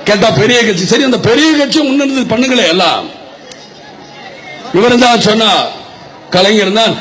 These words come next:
அனைத்து கட்சி கூட்டம் போட்டார், எல்லாரையும் கூட்டினாரு,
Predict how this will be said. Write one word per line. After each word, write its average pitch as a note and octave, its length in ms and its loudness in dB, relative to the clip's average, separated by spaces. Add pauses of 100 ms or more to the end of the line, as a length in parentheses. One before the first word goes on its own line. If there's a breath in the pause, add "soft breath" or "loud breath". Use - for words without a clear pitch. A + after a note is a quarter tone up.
(140)
அனைத்து G#3 360 0
கட்சி F3+ 220 0
கூட்டம் G3 300 0
போட்டார், F3+ 460 2 (540)
எல்லாரையும் A3 480 4
கூட்டினாரு, G3 540 2